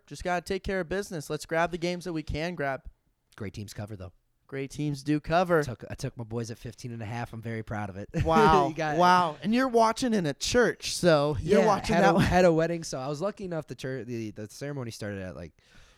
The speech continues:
Speaker 2: one thirty. So I was able to watch in a bar, um, from eleven to one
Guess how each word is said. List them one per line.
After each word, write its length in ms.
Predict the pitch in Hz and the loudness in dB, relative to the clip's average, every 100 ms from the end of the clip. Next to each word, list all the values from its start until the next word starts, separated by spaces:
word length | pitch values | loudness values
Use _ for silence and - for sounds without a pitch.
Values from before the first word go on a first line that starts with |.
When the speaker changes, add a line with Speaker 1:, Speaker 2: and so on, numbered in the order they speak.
| _ | _
Speaker 2:
one 240 | 95 87 | -16 -16
thirty. 480 | 87 87 90 101 107 _ _ _ _ | -14 -12 -10 -10 -14 _ _ _ _
So 160 | - | -8
I 140 | 95 101 | -8 -8
was 100 | 110 | -8
able 160 | 107 | -10
to 80 | 101 | -10
watch 400 | 95 95 90 - - | -8 -8 -8 -12 -16
in 60 | |
a 40 | 98 | -16
bar, 460 | 87 85 85 80 80 _ _ _ - | -12 -10 -10 -14 _ _ _ _ -20
um, 220 | 76 73 | -18 -18
from 200 | - 85 | -18 -16
eleven 340 | 82 85 85 78 | -12 -14 -14 -18
to 60 | |
one 440 | 80 82 76 76 | -16 -16 -16 -18